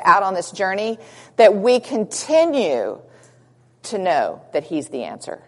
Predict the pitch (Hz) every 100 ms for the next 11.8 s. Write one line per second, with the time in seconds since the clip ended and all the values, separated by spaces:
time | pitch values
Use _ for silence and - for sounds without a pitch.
0 | _ _ _ _ _ 202 - 190 180 -
1 | - 208 240 - 208 220 196 196 220 247
2 | 285 302 - 208 190 180 220 208 208 196
3 | - 220 220 214 196 - 220 196 226 208
4 | 175 - 180 175 185 170 - 175 143 117
5 | 87 - - _ _ _ _ _ - _
6 | 190 - 214 190 226 254 240 180 - 240
7 | 220 208 208 208 233 196 - 190 214 214
8 | 202 185 190 185 185 180 170 - 170 170
9 | 170 160 165 156 151 151 - 160 147 143
10 | - - - 214 233 254 202 190 - -
11 | 170 156 160 113 135 143 - 78